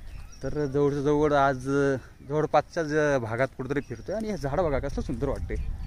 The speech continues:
मागं मागं दिसतंय का? हे झाड मला माहीत नाही, अं, कोणतं झाड आहे. तर comments, अं, बॉक्समध्ये ना comments करून, अं, सांगा की हा झाड कोणतं आहे. हे मला मागं दिसतंय, खूप छान वाटतंय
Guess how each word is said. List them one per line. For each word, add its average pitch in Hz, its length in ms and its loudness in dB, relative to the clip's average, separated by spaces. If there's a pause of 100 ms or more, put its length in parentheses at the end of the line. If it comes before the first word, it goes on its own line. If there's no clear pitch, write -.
(880)
मागं 151 240 2
मागं 175 200 0
दिसतंय 151 360 0
का? 104 120 0 (760)
हे 156 80 0
झाड 160 200 2
मला 185 160 2
माहीत 151 300 -2
नाही, 175 120 -4
अं, 156 360 -4
कोणतं 160 320 -4
झाड 123 200 -4
आहे. 151 140 -6
तर 190 100 -2 (120)
comments, 185 440 2
अं, 202 260 6
बॉक्समध्ये 190 400 4
ना 208 100 6
comments 190 380 2
करून, 208 280 4
अं, 196 200 2
सांगा 139 300 2
की - 200 2
हा 196 280 6 (540)
झाड 180 200 4
कोणतं - 260 4
आहे. - 100 0
हे 156 100 6
मला 175 160 2
मागं 156 220 0
दिसतंय, 147 320 0
खूप 147 240 0
छान 147 140 2
वाटतंय - 280 -4